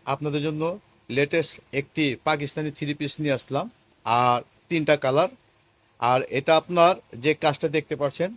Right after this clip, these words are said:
এই কাজটা একেবারে কারচুপির কাজ, আর আপনার রিয়েল স্টোনের উপরে, যেটা আপনার এখানে নাগফুল স্টোন আছে না, সেই স্টোনের উপরে তি-, তিনটা কালার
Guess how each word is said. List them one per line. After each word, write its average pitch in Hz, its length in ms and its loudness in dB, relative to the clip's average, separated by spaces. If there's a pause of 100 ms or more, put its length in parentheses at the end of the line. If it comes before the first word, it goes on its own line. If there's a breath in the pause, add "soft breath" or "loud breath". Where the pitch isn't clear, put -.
(140)
এই 123 120 -8
কাজটা 143 240 -2 (220)
একেবারে 156 460 -2 (1400)
কারচুপির 147 440 -2 (100)
কাজ, 175 180 2 (380)
আর 120 140 4 (100)
আপনার 131 300 -2 (760)
রিয়েল 165 220 6 (120)
স্টোনের 135 280 -6
উপরে, 123 240 -2
যেটা 131 200 -2
আপনার 151 180 -6
এখানে 147 240 -4
নাগফুল 135 280 0 (120)
স্টোন 185 200 -8
আছে 240 180 -8
না, 147 80 -4 (680)
সেই 143 160 0 (100)
স্টোনের 151 340 -4
উপরে 170 260 -2 (460)
তি-, 135 220 -6
তিনটা 147 220 -2 (100)
কালার 156 220 2